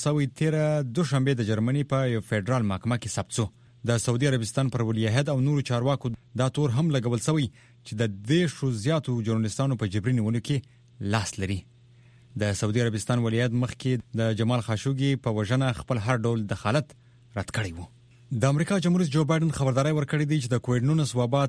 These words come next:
ته ماتې ورکولو لپاره دا ضروري ده چې د دې وبا څخه د خوندیتوب په اړه چې کوم اقدامات اخیستل شوي باید پر خپل ځای پاتې وي. هغه دا خبره لا هغه وروسته کړې چې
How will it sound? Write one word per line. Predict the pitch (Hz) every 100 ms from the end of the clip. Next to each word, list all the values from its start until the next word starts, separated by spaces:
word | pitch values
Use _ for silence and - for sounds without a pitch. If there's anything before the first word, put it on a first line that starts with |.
| 143
ته | 139 120
ماتې | 107 139 165 160
ورکولو | 156 165 165
لپاره | 156 151 151 139
دا | 127
ضروري | 101 120 156
ده | 160 147
چې | 127
د | 113
دې | 113 113
وبا | 110 143 139
څخه | 131 143 143 127
د | 113
خوندیتوب | - 104 104 190 165
په | 170
اړه | 175 160 - - - - -
چې | 120
کوم | 135 120
اقدامات | 107 104 107 160 165
اخیستل | 151 151 131
شوي | 170 175 131 - _ - 104
باید | 110 -
پر | -
خپل | - 92 85
ځای | 95 -
پاتې | 87 95
وي. | 95 82 - - -
هغه | 113 139
دا | 139 139
خبره | 143 139
لا | 127
هغه | 139
وروسته | 160 156 156
کړې | 156 131 - -
چې | -